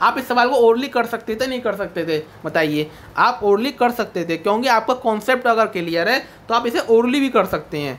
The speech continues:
ठीक है। अगला सवाल देखिए, चीनी का दाम सोलह सही दो बटे तीन परसेंट बढ़ जाता है तथा परिवार की जो हमारी खपत है ट्वेंटी परसेंट क्या हो जाती है, कम हो जाती है, तो कुल खर्च में कितना चेंजेज आएगा वो बताना है।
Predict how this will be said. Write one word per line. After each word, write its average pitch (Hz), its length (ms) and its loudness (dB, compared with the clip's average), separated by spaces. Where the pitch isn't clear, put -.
ठीक 269 140 -4
है। 302 100 0
अगला 202 280 0
सवाल 151 240 -2
देखिए, 113 340 -8
चीनी 233 320 0
का 262 140 2
दाम 226 280 2
सोलह 220 380 0
सही 240 260 -4
दो 214 200 0
बटे 208 240 0
तीन 220 220 -4
परसेंट 202 340 -4
बढ़ 147 160 0
जाता 143 280 -2
है 202 200 0
तथा 226 160 2
परिवार 170 440 2
की 220 180 -8
जो 185 160 -2
हमारी 151 380 -4
खपत 147 360 -8
है 233 160 0
ट्वेंटी 185 320 -2
परसेंट 180 340 -4
क्या 175 100 0
हो 151 80 2
जाती 151 320 -2
है, 220 180 0
कम 226 140 2
हो 160 120 2
जाती 123 340 -4
है, 123 140 -8
तो 226 80 2
कुल 269 240 0
खर्च 185 280 -2
में 262 140 0
कितना 214 280 0
चेंजेज 165 400 -2
आएगा 147 240 4
वो 226 140 4
बताना 107 320 -4
है। 110 120 -12